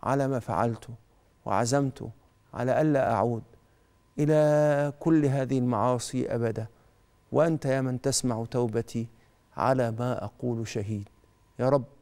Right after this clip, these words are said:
اغفر لي وارحمني وتجاوز عني، أرحم الراحمين.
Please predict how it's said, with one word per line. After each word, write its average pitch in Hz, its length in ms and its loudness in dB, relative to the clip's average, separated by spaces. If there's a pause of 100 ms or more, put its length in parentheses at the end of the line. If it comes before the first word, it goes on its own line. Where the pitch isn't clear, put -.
(480)
اغفر - 280 0
لي 120 400 -2
وارحمني 123 540 -2 (460)
وتجاوز 127 460 2
عني، 110 420 -4 (600)
أرحم - 300 -14
الراحمين. 98 440 -10